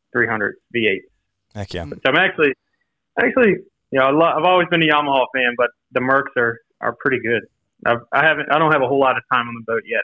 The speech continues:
Speaker 1: but, uh, it's been great.
Speaker 2: Heck yeah! That's awesome. Yeah, I feel like, I feel like Mercury had a bad rep for a little bit, and, and now all those motors are pretty,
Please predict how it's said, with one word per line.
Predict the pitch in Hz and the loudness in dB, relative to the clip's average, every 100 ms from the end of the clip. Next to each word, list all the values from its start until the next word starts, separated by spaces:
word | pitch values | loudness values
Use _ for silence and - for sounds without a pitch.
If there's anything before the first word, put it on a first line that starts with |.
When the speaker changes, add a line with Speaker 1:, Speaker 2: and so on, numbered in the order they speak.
| - | -6
Speaker 1:
but, | 104 107 | -6 -4
uh, | 104 104 - _ | -4 -6 -10 _
it's | 151 _ _ _ _ _ - | -20 _ _ _ _ _ -4
been | 113 | -2
great. | 101 117 - _ _ _ _ _ | 0 -2 -4 _ _ _ _ _
Speaker 2:
Heck | 117 107 | -10 -6
yeah! | 92 87 _ _ - | -8 -10 _ _ -12
That's | 107 | -6
awesome. | 101 98 95 | -4 -6 -6
Yeah, | 107 113 | -2 -2
I | |
feel | - 135 | 2 2
like, | 120 - | 2 -2
I | - - - - | -20 -20 -20 -2
feel | 185 | 0
like | 131 | 2
Mercury | 110 113 | 0 0
had | 107 | 0
a | 92 | 0
bad | 98 95 | -2 -2
rep | 98 95 | -4 -6
for | 90 | -10
a | |
little | 90 95 95 95 | -8 -6 -4 -4
bit, | 87 82 - | -6 -10 -12
and, | 90 90 | -14 -12
and | 90 | -10
now | 101 127 | -6 -4
all | 71 98 | -2 -4
those | 98 85 | -4 -8
motors | 87 87 82 | -8 -8 -8
are | 82 | -12
pretty, | - 90 87 | -12 -12 -12